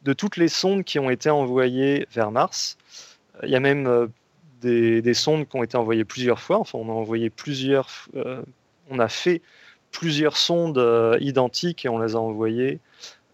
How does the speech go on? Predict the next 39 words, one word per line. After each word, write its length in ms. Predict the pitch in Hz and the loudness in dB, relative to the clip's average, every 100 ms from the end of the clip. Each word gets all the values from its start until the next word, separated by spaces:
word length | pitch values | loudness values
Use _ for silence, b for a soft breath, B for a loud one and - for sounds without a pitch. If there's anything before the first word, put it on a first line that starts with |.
| - | -2
Euh, 340 | 113 110 107 | 2 4 4
donc, 240 | 113 120 113 | 0 -2 -4
c'est 160 | 147 | -8
tout 140 | - 170 | -6 -2
ce 40 | |
qui 60 | 165 | 0
a 40 | |
été 120 | 151 | 2
envoyé, 380 | 127 117 123 190 | 2 4 4 2
mais, 180 | 151 120 | 2 4
euh, 460 | 113 110 113 110 107 - | 4 4 4 2 -2 -10
tout 220 | - 185 | -6 -4
n'est 120 | 151 123 | -2 0
pas 240 | 147 135 | 2 2
arrivé. 380 | 117 113 110 - _ B B 151 | 0 -2 -2 -4 _ B B 0
Et, 180 | 139 - | 0 2
euh, 520 | 127 120 113 117 120 - | 4 4 4 4 2 0
aujourd'hui, 560 | 135 123 127 117 127 170 | -4 0 0 0 -2 -2
on 120 | 151 | -2
doit 260 | 117 117 107 | 0 0 2
avoir, 540 | 107 117 143 160 170 b b b _ _ | 0 2 2 2 -2 b b b _ _
euh, 680 | 131 117 113 113 113 110 107 - | 2 4 4 4 4 2 0 -6
quarante-trois 600 | - 165 170 160 - 151 135 | 0 2 2 0 -2 0 2
sondes 760 | - - 139 151 180 127 117 110 | 0 -2 -2 -2 -2 2 0 0
à 100 | 120 | -4
peu, 200 | 127 143 _ - | -4 -6 _ 0
euh, 140 | 120 | 0
qui 220 | 113 - | 0 -2
ont 80 | 131 | 2
été 220 | 120 120 | 2 2
lancées 480 | 127 135 - 147 151 | 2 2 0 2 0
spécialement 680 | 143 - 165 - 151 139 143 | 0 -2 -2 2 2 2 -2
pour 200 | 139 107 | -2 -2
Mars. 480 | 113 151 - - - | 0 0 -2 -8 -6
Il 60 | 123 | -4
y 20 | |
en 80 | 113 | -4
a 60 | |
d'autres 240 | 117 135 | -2 -6